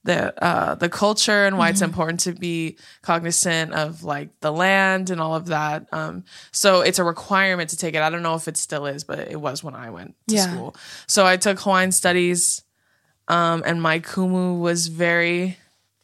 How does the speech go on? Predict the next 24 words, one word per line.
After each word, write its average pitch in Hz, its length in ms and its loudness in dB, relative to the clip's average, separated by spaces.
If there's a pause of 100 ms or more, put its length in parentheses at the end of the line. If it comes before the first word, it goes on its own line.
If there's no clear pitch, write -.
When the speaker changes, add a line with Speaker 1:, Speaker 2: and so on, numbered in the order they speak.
(160)
Speaker 1:
very 175 600 0
educational. 165 840 -4
Like, 139 260 -10
that 151 220 0
dude 170 160 -2
was 156 180 0
so, 156 360 -2 (260)
he 240 160 2
actually 233 260 2
did 208 140 2
Olelo 175 480 2
professionally, 151 720 -6
which 156 180 -8
is 165 100 -6
pretty 156 200 -10
fucking 156 320 -10
cool. 156 320 -10 (400)
Speaker 2:
What 202 180 2
is 180 120 -2
that? 196 220 -10 (300)
Speaker 1:
Olelo's, 196 520 4
like, 190 260 0
the, 165 540 0
the 165 480 -4